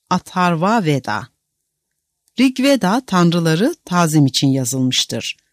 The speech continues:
Bin on yedi ilahiden ibarettir. Her ilahi on civarında ayetten oluşmaktadır. Bu ilahiler on kitaba, mandala ayrılmıştır. Bunların en uzunu birinci ve onuncusudur.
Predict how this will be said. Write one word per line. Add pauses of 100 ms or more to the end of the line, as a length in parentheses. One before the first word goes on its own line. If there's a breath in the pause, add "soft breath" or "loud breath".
(180)
Bin
on
yedi
ilahiden
ibarettir. (320)
Her
ilahi
on
civarında
ayetten
oluşmaktadır. (720)
Bu
ilahiler
on
kitaba, (280)
mandala
ayrılmıştır. (580)
Bunların
en
uzunu
birinci
ve
onuncusudur.